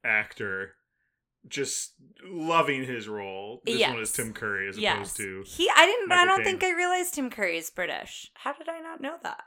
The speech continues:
Speaker 1: Well, he's British in that. Like, he's doing, that's an accent.
Speaker 2: Yeah, but he, he's not British born, is he?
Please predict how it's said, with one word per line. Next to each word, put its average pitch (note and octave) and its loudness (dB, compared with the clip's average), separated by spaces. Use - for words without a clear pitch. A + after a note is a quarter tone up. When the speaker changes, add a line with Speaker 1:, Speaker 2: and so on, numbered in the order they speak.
Speaker 1:
Well, D3 -12
he's D3 -8
British D#3+ 0
in B2+ -2
that. D3 6
Like, B2+ 0
he's C3 -8
doing, C3+ -2
that's C3 -2
an A#2 -4
accent. A#2+ -2
Speaker 2:
Yeah, C#4 6
but G3+ -4
he, - -12
he's B3 -6
not B3+ -2
British G#3 -4
born, F3 -4
is F3+ -6
he? F4 -8